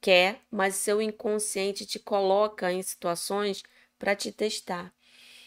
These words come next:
Então, às vezes, vem sim uma inquietação, mas foca na respiração e persiste. Persiste, porque isso vai passar,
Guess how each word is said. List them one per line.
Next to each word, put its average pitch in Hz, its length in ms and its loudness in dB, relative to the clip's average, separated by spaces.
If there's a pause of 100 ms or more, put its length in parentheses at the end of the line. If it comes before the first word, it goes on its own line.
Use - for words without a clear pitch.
(160)
Então, 208 320 0
às 214 160 0
vezes, 220 440 0
vem 226 360 2
sim 214 280 -4
uma 185 200 -2
inquietação, 185 920 -4 (600)
mas 196 220 2
foca 233 400 6
na 240 140 2
respiração 226 920 -2 (100)
e 214 80 -4
persiste. - 840 -4
Persiste, 220 640 0
porque 208 360 -2
isso 220 520 -2
vai 226 220 2
passar, 220 580 -8